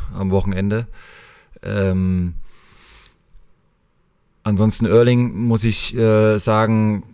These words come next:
sehr fraglich, äh, bin ich ganz offen und, und, und ehrlich. Äh, jeder hat, äh, glaub ich, das Standbild gesehen, möglicherweise auch das Video, ähm, kann sich dementsprechend vorstellen, ähm, äh, dass wir dort, äh, schon auch ein,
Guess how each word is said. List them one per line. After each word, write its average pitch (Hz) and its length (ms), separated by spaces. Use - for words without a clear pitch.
sehr 107 320
fraglich, 98 720
äh, 90 200
bin 90 160
ich 90 80
ganz 101 200
offen 101 360
und, 95 320
und, 92 400
und 92 160
ehrlich. 110 580
Äh, 92 600
jeder 98 240
hat, - 260
äh, 95 280
glaub 98 180
ich, 95 80
das - 320
Standbild 107 500
gesehen, 101 340
möglicherweise 95 600
auch 92 80
das 92 220
Video, 101 480
ähm, 90 360
kann 98 160
sich 85 140
dementsprechend 95 640
vorstellen, 95 680
ähm, 90 360
äh, 85 300
dass - 320
wir 90 220
dort, 92 360
äh, 87 180
schon 98 240
auch 90 260
ein, 90 240